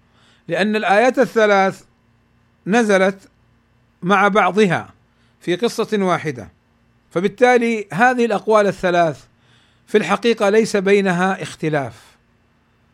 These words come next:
لأنها ذكرت باعتبار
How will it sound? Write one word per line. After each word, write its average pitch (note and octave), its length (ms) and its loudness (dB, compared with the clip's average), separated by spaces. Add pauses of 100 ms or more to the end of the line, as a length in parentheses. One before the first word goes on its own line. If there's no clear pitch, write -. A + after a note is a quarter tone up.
(680)
لأنها G#3 760 -2 (160)
ذكرت F#3+ 520 -2 (1080)
باعتبار F#3+ 800 -2